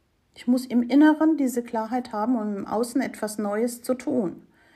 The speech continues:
Viele sitzen hier in unserer jetzigen Situation und warten, dass von außen eine Veränderung kommt. So funktioniert das nicht. Es geht hier um unser Bewusstsein, das durch die, durch diese ganze Situation geschiftet werden soll.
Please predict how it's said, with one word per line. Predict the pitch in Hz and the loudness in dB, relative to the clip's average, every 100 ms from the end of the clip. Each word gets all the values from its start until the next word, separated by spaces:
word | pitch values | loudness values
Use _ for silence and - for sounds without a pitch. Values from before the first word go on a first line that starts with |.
| _ _ _ _ _ _ 202 226 | _ _ _ _ _ _ -12 -6
Viele | - 294 269 | 0 2 2
sitzen | 302 311 - | -2 -4 4
hier | 339 330 339 | 6 8 6
in | 302 277 | 4 2
unserer | 277 285 285 | 2 2 0
jetzigen | 269 262 269 294 285 | 2 0 0 2 2
Situation | 269 269 277 247 240 - 269 | 0 -2 0 0 -2 0 2
und | 269 233 | 2 2
warten, | 208 226 277 | -2 0 2
dass | 247 - | 0 0
von | 262 | -2
außen | 240 208 262 - | 2 0 2 2
eine | 269 | 2
Veränderung | 262 - 240 269 214 196 180 | 2 0 2 2 2 -2 -6
kommt. | - 175 190 - _ _ _ - - _ | -8 -8 -10 -16 _ _ _ -20 -20 _
So | - | -6
funktioniert | 240 240 240 - 226 233 240 226 | -2 -4 -4 -4 -2 0 -2 -4
das | 185 - | -8 -8
nicht. | 185 196 - | -8 -8 -10
Es | 214 208 | -10 -2
geht | 240 240 | 0 0
hier | - 240 | 0 -2
um | - 220 | -2 -4
unser | 226 220 | -2 -2
Bewusstsein, | 202 202 202 294 - - 202 202 262 269 - - - - - _ | -4 -6 -4 -4 -4 -6 -4 -2 -2 -2 -14 -20 -20 -20 -20 _
das | 240 240 | -6 -2
durch | 269 | -2
die, | 262 254 - - | -2 -6 -14 -16
durch | 226 262 262 | -2 -2 0
diese | 269 269 | -2 -2
ganze | 269 269 370 - 349 320 | -2 -2 -2 -4 -4 -2
Situation | 285 269 269 247 240 269 277 | -2 -2 0 0 0 2 2
geschiftet | 269 262 - - - - 208 - | 2 -2 -4 -6 -4 -6 -6 -6
werden | 196 180 185 - | -8 -6 -8 -10
soll. | - 185 - 185 | -6 -4 -4 -6